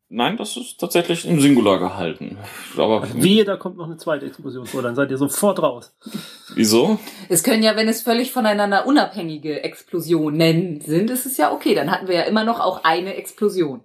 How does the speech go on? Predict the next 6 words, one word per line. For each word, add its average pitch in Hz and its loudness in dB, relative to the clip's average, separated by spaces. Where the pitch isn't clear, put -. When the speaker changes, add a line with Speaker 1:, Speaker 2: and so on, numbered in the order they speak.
Speaker 2:
Okay. - -12
Speaker 1:
Das - 2
Problem 120 2
ist, - -6
dass, 113 -6
also 117 0